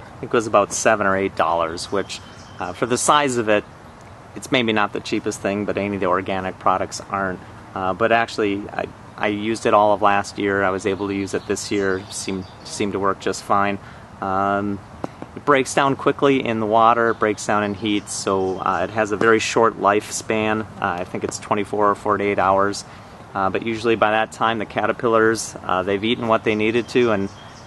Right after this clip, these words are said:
they're on their way out of here. So I think last year I had to apply it a couple times before I got rid of 'em,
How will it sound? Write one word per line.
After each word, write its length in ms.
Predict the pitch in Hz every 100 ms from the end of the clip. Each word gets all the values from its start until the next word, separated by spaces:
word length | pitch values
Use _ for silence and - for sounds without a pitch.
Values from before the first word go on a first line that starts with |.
| -
they're 140 | - 101
on 140 | 95
their 160 | 95 87
way 180 | 87 87
out 160 | 85
of 100 | 95
here. 240 | 95 82 90
So 280 | - 113 101
I 60 |
think 220 | 110 135 131
last 280 | 123 123
year 80 | 127
I 40 | 120
had 100 | 110
to 80 |
apply 320 | 104 - 113 110
it 60 |
a 40 | 101
couple 380 | - - -
times 320 | 330 170 160 147
before 300 | - 139 131
I 60 |
got 200 | 135 131
rid 140 | 131 135
of 100 | 131
'em, 160 | 127